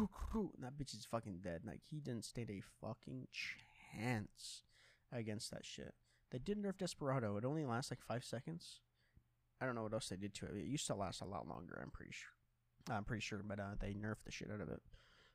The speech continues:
because Bungie, obviously. But, uh, the linear is a must get. The S M G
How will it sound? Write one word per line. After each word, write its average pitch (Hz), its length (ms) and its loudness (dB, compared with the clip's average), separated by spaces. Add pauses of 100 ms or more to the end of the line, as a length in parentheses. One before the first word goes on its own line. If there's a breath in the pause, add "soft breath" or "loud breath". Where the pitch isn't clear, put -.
because 107 360 -2 (300)
Bungie, 110 400 0 (800 soft breath)
obviously. - 480 -6 (680)
But, 110 100 -2
uh, 104 140 2
the 107 100 -2
linear 135 500 2 (640)
is 120 100 2
a 110 80 4
must 104 380 2
get. 107 200 2
The - 120 0
S 113 180 4
M 120 140 2
G 120 420 0